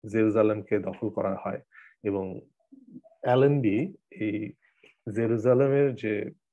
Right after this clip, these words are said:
জেরুজালেমের ক্যাপচার কিংবা জেরুজালেম দখলটাকে তিনি তার প্রাইম মিনিস্টারের জন্য একটি ক্রিসমাস গিফট হিসেবে ঘোষণা করেন। এবং এটার গুরুত্ব আসলে অনেক বেশি। আমরা অনেক ক্ষেত্রে ইন্টারন্যাশনাল রিলেশনস আলোচনার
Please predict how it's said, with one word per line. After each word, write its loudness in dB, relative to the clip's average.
জেরুজালেমের 0
ক্যাপচার -2
কিংবা -6
জেরুজালেম -4
দখলটাকে -4
তিনি 2
তার 4
প্রাইম 2
মিনিস্টারের 0
জন্য -4
একটি -6
ক্রিসমাস -2
গিফট -2
হিসেবে -4
ঘোষণা -8
করেন। -12
এবং -2
এটার 6
গুরুত্ব 0
আসলে 0
অনেক -4
বেশি। -6
আমরা 0
অনেক 0
ক্ষেত্রে -4
ইন্টারন্যাশনাল 2
রিলেশনস 0
আলোচনার 0